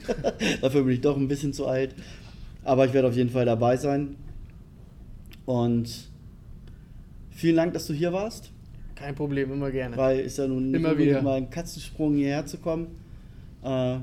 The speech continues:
Speaker 1: richtig geil. Ja, liebe Leute, Ole Blom, neunzehn Jahre aus Hamburg. Das war ein richtig nettes Gespräch. Hat mir richtig Spaß gemacht. Nächste Woche, ja,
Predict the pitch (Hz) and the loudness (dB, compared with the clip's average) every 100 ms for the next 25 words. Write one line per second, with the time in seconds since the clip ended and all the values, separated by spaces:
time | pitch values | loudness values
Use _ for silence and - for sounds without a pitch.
0 | 127 - - - - - 147 - - 131 | -8 -12 -12 -14 -16 -12 -12 -8 -2 0
1 | 139 160 - - - - - - - - | 0 -6 -14 -18 -20 -18 -18 -18 -18 -16
2 | - - - - - - - - 156 147 | -16 -16 -16 -16 -18 -18 -18 2 6 6
3 | 143 139 135 135 110 - - - - - | 8 8 8 6 2 0 -8 -12 -14 -18
4 | - - - - - 175 190 170 180 180 | -18 -18 -18 -2 4 6 6 6 6 6
5 | 185 - - - - 139 151 170 165 151 | 2 -8 -14 -16 -4 2 4 4 4 4
6 | 147 143 139 135 156 156 160 156 - - | 4 2 0 0 0 2 2 0 -8 -18
7 | - - - - - - - - - - | -20 -14 -14 -12 -14 -16 -20 -18 -16 -16
8 | - - 117 117 120 120 117 - - 120 | -12 -6 -4 0 2 2 0 -8 -14 -4
9 | 127 131 123 127 117 - 113 - 143 160 | -4 -2 -4 -4 -6 -10 -10 -4 -4 -4
10 | - - - - 131 123 135 - 127 135 | -14 -18 -16 -8 -6 -6 -8 -6 -6 -6
11 | - 170 170 - - - - - - - | -6 -8 -8 -14 -18 -18 -18 -18 -18 -16
12 | - - - - - 135 190 - 190 196 | -16 -16 -18 -20 -4 4 4 2 0 -2
13 | 196 196 185 185 185 - - - - - | 0 0 2 0 -4 -8 -14 -16 -18 -20
14 | - - 131 120 113 | -16 -4 0 2 0